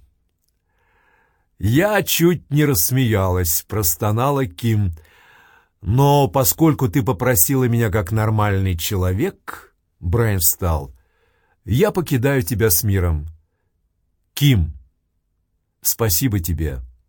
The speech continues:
Он повернулся, отойдя на пару шагов. «Давай, давай, шагай».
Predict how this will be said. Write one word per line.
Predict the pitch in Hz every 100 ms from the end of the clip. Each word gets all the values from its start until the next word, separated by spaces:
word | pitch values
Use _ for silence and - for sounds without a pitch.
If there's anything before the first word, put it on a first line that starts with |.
| _ _ _ _ _ -
Он | 127 101
повернулся, | 117 113 113 151 175 - 135
отойдя | 101 98 90 107 127
на | 113
пару | 92 98 101
шагов. | - 95 82 80 73 - _ _ _ _ _ _ _ _ _ _ _
«Давай, | 78 69 117 127 117 92
давай, | 98 101 98 90 71 57 - _ _ _
шагай». | - - 110 95 90 69 57